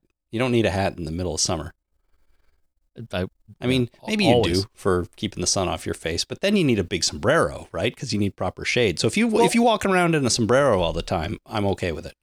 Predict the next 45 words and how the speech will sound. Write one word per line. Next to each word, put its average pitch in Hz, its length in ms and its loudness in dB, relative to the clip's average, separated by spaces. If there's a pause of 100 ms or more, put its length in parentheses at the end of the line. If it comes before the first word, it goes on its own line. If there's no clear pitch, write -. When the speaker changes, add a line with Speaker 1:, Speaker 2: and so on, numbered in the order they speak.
(300)
Speaker 2:
I 131 100 -4
have 214 80 0
a 240 60 0
big 202 200 -2
Tilly 170 280 2
hat 95 260 0 (280)
for 104 340 0
when 104 200 2
I'm 101 140 0
working 104 300 -2
outside 95 360 -2
in 90 60 -8
the 85 60 -2
yard. 80 320 -6 (100)
Speaker 1:
Yeah. 107 340 -2 (460)
Speaker 2:
I 113 60 -12
got 104 60 0
a - 20 -2
Tilly 165 240 0
hat 156 180 2
for - 80 -4
the 147 120 2
yard. 117 420 4
I - 20 0
got 104 140 0
a - 60 0
cap 123 360 -2
for 123 460 2 (100)
every 113 280 2
day, 107 340 4
whatever. 110 760 2 (720)
Uh, 87 440 -6
yeah, 117 260 -2 (180)
I - 60 -14
just, 120 180 -10 (120)
I'm 123 160 -4
a - 20 0
hat 123 240 0
guy. 82 260 -4 (260)
Speaker 1:
Okay. 143 360 -4 (120)
Well, 127 60 -14
that's 147 220 -2
weird 143 260 0 (120)
because 104 280 0
I, 127 260 2